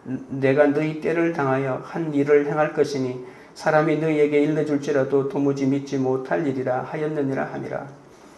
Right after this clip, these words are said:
우리는 태어나서 죽지 않고 환경이 바뀌기만을 바랍니다. 그렇기 때문에 우리 속에는 근원적인 두려움이 있습니다.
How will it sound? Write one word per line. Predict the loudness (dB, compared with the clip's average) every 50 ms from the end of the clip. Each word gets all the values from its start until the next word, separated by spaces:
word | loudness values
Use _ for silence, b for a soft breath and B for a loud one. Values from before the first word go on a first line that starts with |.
| B B B B B B B -6
우리는 | -4 -2 0 2 2 2 2 2 2 2 4 4 4
태어나서 | 2 0 0 0 2 2 2 2 2 0 -2 -2
죽지 | -2 -6 -8 -4 -2 0
않고 | 0 0 0 -2 -4 -6 -8 -8 -8 -6
환경이 | -4 -2 -2 0 -2 -2 -2 -4 -4 -4
바뀌기만을 | -4 -4 -4 -4 -6 -4 -4 -2 -2 -2 -2 -2 -2 -2
바랍니다. | -2 -2 -2 -2 -2 -4 -6 -8 -10 -12 -14 -16 -18 -20 -20 -20 -20 -20 B B B B B B -12
그렇기 | -8 -4 -4 -2 -2 -2 -4 -2
때문에 | -2 -2 -2 0 0 -2 -2 -2 -4
우리 | -4 -2 -2 -2 -2 -4
속에는 | -4 -6 -4 -2 -2 0 0 0 -2 -2
근원적인 | -4 -4 -4 -2 -2 -2 -4 -4 -4 -4 -2 -4 -4 -6
두려움이 | -6 -4 0 0 0 2 2 0 0
있습니다. | -2 -4 -6 -8 -8 -8 -10